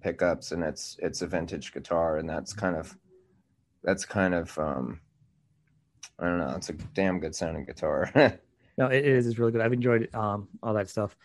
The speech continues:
Speaker 2: The, the, so, um, as far as your gear and you're playing out,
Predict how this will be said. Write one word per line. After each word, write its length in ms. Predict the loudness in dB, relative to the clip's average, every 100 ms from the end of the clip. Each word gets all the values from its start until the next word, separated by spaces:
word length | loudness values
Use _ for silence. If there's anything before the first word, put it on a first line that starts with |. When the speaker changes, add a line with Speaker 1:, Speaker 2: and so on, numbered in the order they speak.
| _ _ -20 -20 _
Speaker 2:
The, 100 | 0
the, 280 | 6 10 10 8
so, 360 | 8 8 6 _ _
um, 340 | -10 -8 -8 -10 _ _ _ _ _ _ -6
as 140 | -4 4
far 160 | 6
as 100 | 8
your 120 | 6
gear 320 | 4 6 6 4
and 80 |
you're 100 | 2
playing 300 | 0 2 4
out, 320 | 4 2 0